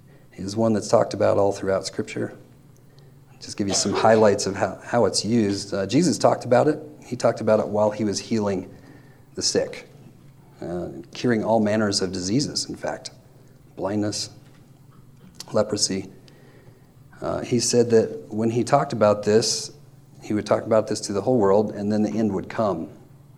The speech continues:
after talking about it. Uh, John the Baptist went to prison right before Jesus started talking about this.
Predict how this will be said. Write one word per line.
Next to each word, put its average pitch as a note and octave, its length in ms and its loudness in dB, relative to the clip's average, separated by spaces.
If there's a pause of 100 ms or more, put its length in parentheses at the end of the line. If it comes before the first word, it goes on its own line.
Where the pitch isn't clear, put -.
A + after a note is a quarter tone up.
(100)
after - 180 -14
talking F2 300 -6
about G2 220 -4
it. B2+ 80 -12 (1600)
Uh, F2+ 240 -2 (360)
John G#2 280 2
the G2+ 60 0
Baptist G#2 420 -2
went G2 140 -4
to - 80 -18
prison C3+ 560 -2
right E2+ 180 -4
before F#2+ 220 -6
Jesus F2+ 360 -8
started F2 300 -4
talking - 380 -6
about - 260 -6
this. - 320 -12